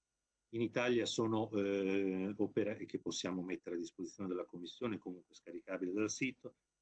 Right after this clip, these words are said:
In Italia sono operativi, eh, attualmente trentotto impianti, eh, di, eh,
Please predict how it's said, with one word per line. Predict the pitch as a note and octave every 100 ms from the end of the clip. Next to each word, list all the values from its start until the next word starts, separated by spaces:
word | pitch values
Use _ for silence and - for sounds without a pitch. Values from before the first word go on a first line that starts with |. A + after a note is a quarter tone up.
| _ -
In | G#2+
Italia | G2 B2 A#2+ A2+
sono | - A#2 A2
operativi, | F#2+ A2 G2 - A#2+ A2 F#2 F2+ F2 F2+
eh, | F#2 F2+ F2 F2 E2+ F2 F2
attualmente | - G#2 - A2 G#2+ A2 G#2+ F#2 - F2 D#2 _ _ _ _ _ _
trentotto | - C3 A#2+ A2 B2 - -
impianti, | F#2 E2+ G2+ E2+ F2 E2+ A#2 B2 -
eh, | - F2 E2+
di, | G#2 G#2+ -
eh, | F2+ F2 E2+